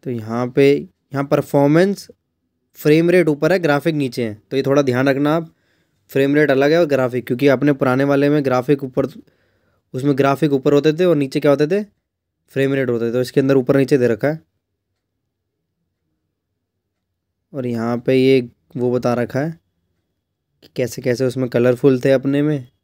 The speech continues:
इसके अंदर अलग बता रखे हैं, सब चेंज कर दिया हमने। और ये गेम प्ले के अंदर ये सब है,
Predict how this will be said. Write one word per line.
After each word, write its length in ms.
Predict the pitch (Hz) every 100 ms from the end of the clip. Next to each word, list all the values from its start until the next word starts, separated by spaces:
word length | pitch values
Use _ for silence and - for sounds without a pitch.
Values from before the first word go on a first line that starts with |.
| _
इसके 220 | 131 - 127
अंदर 140 | 127
अलग 180 | 120 117
बता 240 | 113 113
रखे 240 | 110 101 117
हैं, 180 | 127 _ _ _ _ _ _ _ _ _ _ _ _ _ _ _ _ _ _
सब 180 | - 123
चेंज 240 | 131 131
कर 140 | 127 127
दिया 120 | 135
हमने। 260 | 135 165 170 - - - _ _ _ _ _ _ _ _ _ _ _ _ _ _ _ _ _ _ _ _ _ _ _ _
और 100 | 165
ये 60 | 131
गेम 260 | 123 127
प्ले 180 | 123 131
के 60 | 131
अंदर 200 | 131 135
ये 200 | 127 127
सब 240 | 131 123
है, 100 | 143